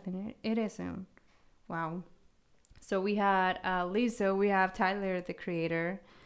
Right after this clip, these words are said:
who had, like, a super, um, I was not expecting that kind of performance from him.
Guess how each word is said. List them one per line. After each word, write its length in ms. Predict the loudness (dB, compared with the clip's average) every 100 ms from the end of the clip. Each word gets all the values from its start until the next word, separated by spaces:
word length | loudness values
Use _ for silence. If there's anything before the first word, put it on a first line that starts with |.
| -20 -20 _ -10 -2
who 520 | 2 4 2 2 0
had, 320 | 0 2 2
like, 220 | -2 -4 -2
a 220 | -4 -4
super, 840 | -12 -6 -6 -2 0 0 0 -4 -8 -18 -20 -20 -20 -6
um, 720 | -2 0 -2 -4 -6 -6 -10 -8
I 80 | -4
was 160 | -4 -4
not 140 | -6
expecting 480 | -8 -8 -8 -4 -6
that 140 | -6
kind 140 | -6 -6
of 80 |
performance 520 | -4 -6 -4 -8 -8 -10
from 120 | -10
him. 260 | -8 -8